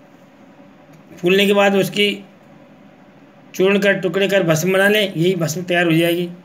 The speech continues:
ये भी एक विधि है, उपयोग करें इसका। गुणकर्म इसके हैं, यह दीपन है,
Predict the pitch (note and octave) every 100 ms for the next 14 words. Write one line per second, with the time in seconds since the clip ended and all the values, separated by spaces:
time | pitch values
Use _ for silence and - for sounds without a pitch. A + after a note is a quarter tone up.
0 | - F3 F#3 F3+ D#3+ D#3+ E3 D#3 D3+ -
1 | - - - - - - - - - D3
2 | F3+ E3+ F3 F3 D#3+ E3+ D#3 - - -
3 | - - - - D#3 F#3+ G3+ G3+ G#3 -
4 | G#3 G3 G#3 - - - - - - -
5 | E3 F#3+ F3+ E3+ G3+ G3 G3 G3+